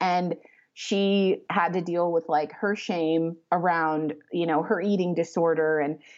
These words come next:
you know, being in Hollywood and all of this stuff. So it's like, no one gets away with it. And so to think that, like, we are just the exceptions to the rule, that, like, "No, but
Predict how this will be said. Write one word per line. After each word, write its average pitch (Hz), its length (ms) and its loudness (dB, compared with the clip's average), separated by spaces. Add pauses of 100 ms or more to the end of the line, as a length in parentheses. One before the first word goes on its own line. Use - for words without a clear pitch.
(140)
you 175 80 -2
know, 165 120 2
being 190 260 -2
in 185 80 -2
Hollywood 165 800 0
and 156 160 0
all 196 260 0
of 180 120 -8
this 269 180 -2
stuff. 165 200 -4
So - 120 -8
it's 185 160 -8
like, 170 240 -2 (520)
no 220 240 2
one 330 200 0
gets 226 240 -2
away 175 320 -4
with 302 240 -2
it. 392 260 0 (140)
And 196 160 -2
so 180 520 0
to 208 100 -6
think 208 400 -4
that, 180 180 0
like, 170 360 0 (1040)
we 202 340 0
are 214 120 0
just 190 420 -8
the 185 140 -2
exceptions - 800 -6
to 202 120 -2
the 175 100 -4
rule, 175 440 -2
that, 208 120 0
like, - 240 -4
"No, 175 200 0
but 156 260 -6